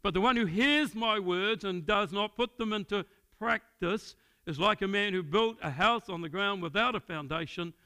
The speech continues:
And the moment the torrent struck the house, it collapsed and its destruction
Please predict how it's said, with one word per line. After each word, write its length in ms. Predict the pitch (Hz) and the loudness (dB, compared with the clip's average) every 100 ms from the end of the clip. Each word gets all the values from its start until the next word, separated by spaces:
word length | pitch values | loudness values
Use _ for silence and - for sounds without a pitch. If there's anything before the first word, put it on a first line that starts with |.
| _ _ - | _ _ -8
And 140 | 143 | -2
the 40 | |
moment 400 | 160 277 294 226 | 4 4 4 -2
the 60 | - | -4
torrent 380 | - 208 190 - | -2 0 0 -6
struck 500 | - - 190 247 - | -20 -4 0 0 -2
the 120 | 175 | -2
house, 260 | 165 180 185 | 0 0 -2
it 120 | 170 | -6
collapsed 460 | 160 185 202 - | 0 2 2 -2
and 140 | 180 175 | -8 -6
its 100 | - | -8
destruction 760 | 165 - - 190 - 180 165 | -14 -16 -8 -8 -6 -8 -8